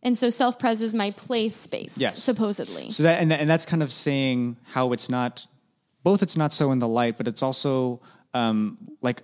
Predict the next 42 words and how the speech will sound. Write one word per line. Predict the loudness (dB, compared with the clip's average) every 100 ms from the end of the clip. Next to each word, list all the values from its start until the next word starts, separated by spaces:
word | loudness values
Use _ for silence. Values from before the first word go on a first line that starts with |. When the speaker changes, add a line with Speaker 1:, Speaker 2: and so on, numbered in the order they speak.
| -18 -14 -14 2
Speaker 2:
dominant, | 4 4 4 2 0
a | 0
great | 2 2
way | 2
to | 0
think | -2 0
about | 0 0
it |
is | -2
it's | -4 0
not | 0 2
what | -2 -4
you're |
good | -6 -6
at. | -6
A | -2
lot | -2
of | 0
people | -4 -2 -4
say, | -2 -2 -2 -6 -12 _ _ _ _ _ -20 _
"I | -8
can't | -4 -4 -4
be | -6
self-pres | -4 -4 -6 -6 -6
because | -8 -8 -6 -4 -4 -4 -6 -12 -14
I'm | -6
so | -2 0 0
bad | 0 -4
at | -4
all | -6
my | -6
self-pres | -6 -6 -8 -10 -10
stuff." | -8 -12 -10
Our | -8
boy | -4 -4
Scott | -4 -4 -6 -12 _
is, | -18 -10 -6 -8 -10 _ _ _
well, | -18 -18 _ _ _
has | -14 -10
said | -8 -8
that. | -10 -12 -14 -20 -20 -18 0
Um, | 4 4 4 2 -2